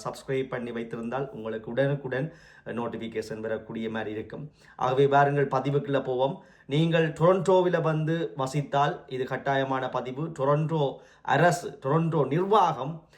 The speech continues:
இந்த முடிவை எடுத்திருக்கிறது. என்ன விடயம் என்று பார்த்தோம் என்றால், ரீசைக்ளிங் வேஸ்ட். ரீசைக்கிள் என்று சொல்லப்படுவது மீள் சுழற்சி. த்ரீ ஆர் கொள்கை என்று நீங்கள் கேள்விப்பட்டிருப்பீங்கள். அது இப்ப ஃபோர் ஆர் ஆக எல்லாம் டெவலப் ஆகி இருக்கிறது. ஒரு பொருளை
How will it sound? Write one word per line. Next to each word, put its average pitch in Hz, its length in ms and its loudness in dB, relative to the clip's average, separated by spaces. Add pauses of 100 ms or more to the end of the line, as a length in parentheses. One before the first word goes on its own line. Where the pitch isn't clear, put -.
(120)
இந்த 147 220 2
முடிவை 143 520 2
எடுத்திருக்கிறது. 120 600 -6 (320)
என்ன 214 320 4
விடயம் 180 320 6
என்று 156 200 0
பார்த்தோம் 139 320 0
என்றால், 127 400 -4 (100)
ரீசைக்ளிங் 151 1000 -4 (140)
வேஸ்ட். - 400 -4 (520)
ரீசைக்கிள் 165 920 0
என்று 139 360 -2
சொல்லப்படுவது 131 680 -2 (180)
மீள் 165 380 2
சுழற்சி. - 640 -8 (680)
த்ரீ 214 260 6
ஆர் 165 220 4
கொள்கை 156 300 2
என்று 147 220 2
நீங்கள் 135 300 -2
கேள்விப்பட்டிருப்பீங்கள். 127 960 -4
அது 113 220 -12
இப்ப 117 260 -10
ஃபோர் 139 200 0
ஆர் 135 180 0
ஆக 127 380 -4
எல்லாம் 123 400 -6
டெவலப் 123 340 -6
ஆகி 123 240 -4
இருக்கிறது. 127 460 -8
ஒரு 120 140 -6
பொருளை 147 540 0